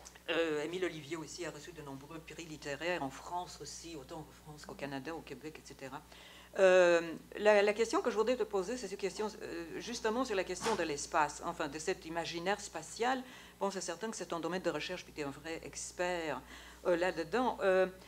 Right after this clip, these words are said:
il me semble que dans les deux nouvelles, pour revenir donc d'une manière très concrète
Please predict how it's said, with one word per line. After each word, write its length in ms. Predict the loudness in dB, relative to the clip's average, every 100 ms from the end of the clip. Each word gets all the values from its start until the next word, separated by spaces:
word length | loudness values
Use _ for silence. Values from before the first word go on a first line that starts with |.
| -10 4
il 80 | 6
me 100 | 6
semble 320 | 6 4 4
que 100 | 2
dans 140 | 4
les 120 | 4
deux 180 | 2 2
nouvelles, 340 | 2 4 2 2
pour 120 | -4
revenir 340 | -4 -2 -2
donc 180 | -4 -8
d'une 200 | -8 -4
manière 520 | -4 -2 -2 -2 -4 -6
très 160 | -4
concrète 580 | 0 -2 0 -4 -4